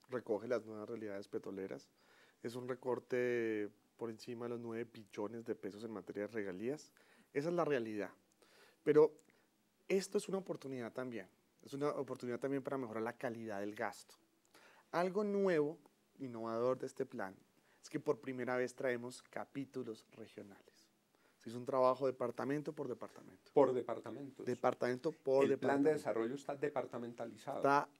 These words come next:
Speaker 1: regionalizado con subcapítulos de los departamentos. Entonces, eso para nuestro televidente que es diferente. Entonces, históricamente, Colombia ha tenido una política nacional agropecuaria,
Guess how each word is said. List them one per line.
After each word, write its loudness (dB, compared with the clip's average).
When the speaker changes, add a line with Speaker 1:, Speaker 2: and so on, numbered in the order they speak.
Speaker 1:
regionalizado 4
con -4
subcapítulos -2
de -2
los -2
departamentos. -10
Entonces, -6
eso 0
para 2
nuestro -6
televidente 0
que 2
es 0
diferente. -8
Entonces, -4
históricamente, 2
Colombia -2
ha -6
tenido 0
una 2
política 2
nacional -6
agropecuaria, -6